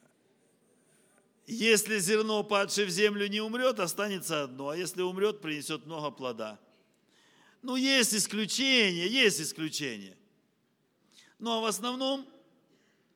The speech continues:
и вот, друзья, не надо стесняться своих родителей, не надо стесняться свою маму,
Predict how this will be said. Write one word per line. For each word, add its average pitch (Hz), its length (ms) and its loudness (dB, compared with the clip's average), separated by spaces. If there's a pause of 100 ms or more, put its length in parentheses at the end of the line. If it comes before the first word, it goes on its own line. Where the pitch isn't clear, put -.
(1600)
и 156 60 -8
вот, 185 140 -2
друзья, 175 440 -2 (1080)
не 240 100 -4
надо 247 240 -2
стесняться 147 580 -6
своих 123 320 -8
родителей, 143 640 -10 (720)
не 156 80 -10
надо 185 180 -2
стесняться 147 560 -6
свою 135 320 -4
маму, 160 560 -4